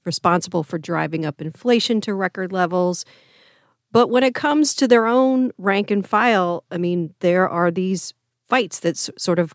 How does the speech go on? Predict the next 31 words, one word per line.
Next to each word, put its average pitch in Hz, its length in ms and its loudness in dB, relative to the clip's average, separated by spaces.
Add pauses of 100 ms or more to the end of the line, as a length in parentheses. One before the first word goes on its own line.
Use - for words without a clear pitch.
(140)
continue 190 520 0
to 180 80 0
happen. 160 540 -4 (400)
And, 170 320 -2 (280)
and 170 160 0
a 180 140 -2
lot 214 200 4
of 247 80 4
times 233 320 0
it 208 140 -2
comes 202 260 -4
down 185 400 0
to, 175 500 -4 (140)
you 175 80 -6
know, 156 100 -6
one 170 440 -2
member 180 400 2
of 170 200 -2 (500)
the 175 180 0
far 180 420 2
right 175 260 -4 (280)
wing 175 340 0
of 160 240 -4
the 170 120 -2
House 165 260 -2
Republican 165 440 -4
Conference 151 600 -4 (320)
saying 202 500 2
something, 175 640 -4 (220)
you 175 100 -14
know, - 140 -18